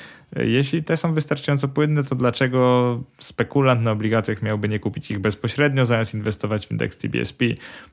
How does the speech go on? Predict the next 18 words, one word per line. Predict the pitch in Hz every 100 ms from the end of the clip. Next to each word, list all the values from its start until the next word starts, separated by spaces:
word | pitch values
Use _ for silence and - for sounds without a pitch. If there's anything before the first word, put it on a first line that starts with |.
| -
I | - 127
jeżeli | 127 131 143
sobie | 139 131
spojrzycie | - 127 117 147 131
na | 120
przykład | 110 - 110 -
na |
Biznes | 107 139 127 110
Radar, | 107 107 110 107
na | 104 107
obecne | 123 113 110 -
emisje | 110 110 107 104
polskiego | - 107 - 104 -
długu, | 180 208 139 143 143 - - - -
em, | 117 113 113 113 -
to | - 143
zobaczycie, | 143 127 - 135 135
że, | 117 107 113 113 113 113 110